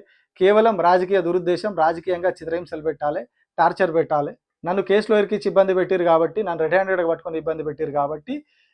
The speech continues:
వీళ్ళని కూడా కేసుల పేరుతో తిప్పాలి అనే ఒక ఉద్దేశం తప్పితే ఇందులో వేరే ఉద్దేశం అయితే మనకు కనిపించదు. ఇంకొక నెల రోజుల్లో మనకు ఆ విషయం కూడా కంప్లీట్గా క్లారిటీ వచ్చేస్తుంది. వీళ్ళు ఒక వన్స్ ఛార్జ్ షీట్ వేసేస్తే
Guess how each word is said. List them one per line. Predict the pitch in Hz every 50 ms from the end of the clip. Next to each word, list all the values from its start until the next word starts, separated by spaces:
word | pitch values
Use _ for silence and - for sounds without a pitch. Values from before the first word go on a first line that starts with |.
| _ _
వీళ్ళని | 151 165 202 233 247 247 247
కూడా | 240 233 226
కేసుల | 226 - 202 196 - 214
పేరుతో | 196 196 196 185 196 190
తిప్పాలి | 185 - _ 180 180 - 220 226 220 214
అనే | 208 202 208 196 165 - _ _ _ _ _ _ _
ఒక | 165 165 185
ఉద్దేశం | 180 180 180 180 226 247 240 247 220
తప్పితే | 196 190 175 180 226
ఇందులో | 220 190 190 185
వేరే | 170 165 175 185 196
ఉద్దేశం | 180 165 175 170 - 175 160
అయితే | 160 160 160 214
మనకు | 185 185 185 _
కనిపించదు. | 156 147 143 131 143 131 123 120 127 123 - _ _ _ _ _ _
ఇంకొక | 160 156 180 175 180
నెల | 185 185 185 185
రోజుల్లో | 180 185 202 208 214 220 226 220
మనకు | 214 208 214 190 196
ఆ | 185
విషయం | 190 190 - 214 202
కూడా | 214 220 208
కంప్లీట్గా | 196 185 180 185 196 190
క్లారిటీ | - 180 175 175 175 185
వచ్చేస్తుంది. | 180 170 165 - 170 - _ 202 220 208
వీళ్ళు | 185 180
ఒక | 170 175 _ 160
వన్స్ | 165 170 170 175
ఛార్జ్ | 180 - - 170 170 165 -
షీట్ | - 190 180
వేసేస్తే | 175 170 165 165 165 - -